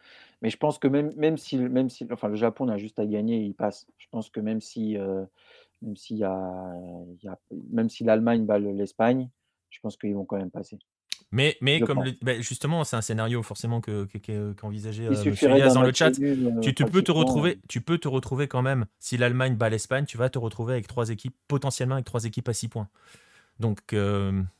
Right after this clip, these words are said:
Speaker 2: voilà, je, je crois, le, le critère, c'est quoi ? C'est différence de but, hein, c'est pas le face à
Speaker 1: Oui, non,
Speaker 2: face.
Speaker 1: c'est différence de but, je crois, ouais.
Speaker 2: Donc ça peut se jouer à ça.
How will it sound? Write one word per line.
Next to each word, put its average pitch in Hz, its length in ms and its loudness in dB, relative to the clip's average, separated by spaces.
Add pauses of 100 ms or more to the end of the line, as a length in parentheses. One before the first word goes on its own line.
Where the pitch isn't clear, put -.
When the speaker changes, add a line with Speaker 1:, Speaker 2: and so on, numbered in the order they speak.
(400)
Speaker 2:
voilà, 104 260 0 (120)
je, 113 180 -4
je 95 120 -4
crois, - 200 -8
le, 117 140 0
le 123 120 4
critère, 139 300 -2
c'est 127 140 -4
quoi ? 117 120 -2
C'est 104 120 -6
différence 117 400 -2
de 135 80 -2
but, 170 200 -4
hein, 143 100 -2
c'est - 120 -8
pas 107 320 -2
le 104 100 -2
face 104 200 -4
à 147 40 8
Speaker 1:
Oui, 151 80 8
non, 156 140 4
Speaker 2:
face. - 0 -
Speaker 1:
c'est 143 120 -8
différence 123 460 -2
de 117 80 -2
but, 113 300 -8
je - 120 -20
crois, 107 140 -16
ouais. 92 160 -16 (260)
Speaker 2:
Donc 104 200 -2
ça 107 120 0
peut 135 140 -4
se 123 140 -2
jouer 120 240 2
à 107 140 2
ça. 143 260 0